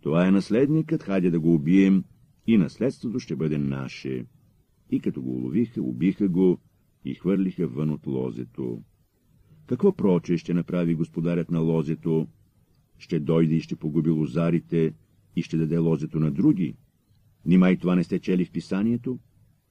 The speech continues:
Камъкът, който отхвърлиха зидарите, той стана глава на ъгъла. Това стана от Господа и е дивно в очите ни. И търсиха повод да го хванат,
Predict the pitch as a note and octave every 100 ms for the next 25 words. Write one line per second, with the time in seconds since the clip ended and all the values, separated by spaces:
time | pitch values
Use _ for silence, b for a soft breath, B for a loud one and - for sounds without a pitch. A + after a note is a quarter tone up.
0 | _ _ - D3+ E3+ C3+ - - - C#2
1 | - C2+ - A#2 A2 F2+ C2+ C2+ B1 E2+
2 | F2 - E2+ - A#2+ - - A2 A#2 F2+
3 | C#2+ C2+ D#2+ D#2+ - F2+ D2 C#2 C2 A#1+
4 | _ _ _ _ _ _ _ _ - D#3+
5 | D#3 G#2+ D2 A#1+ D#2+ F#2 - F2 D#2+ E2+
6 | D#2 _ _ _ _ D2 D2 D2+ C#3 G2
7 | D2+ D2 - C#2 C2 B1+ B1+ A1+ - _
8 | _ _ _ _ _ _ _ _ _ _
9 | _ _ _ - A#2+ G#3+ F3+ E3 E3 -
10 | D3+ B2+ C#3 - F2+ E2 E2 - F2+ E2
11 | E2+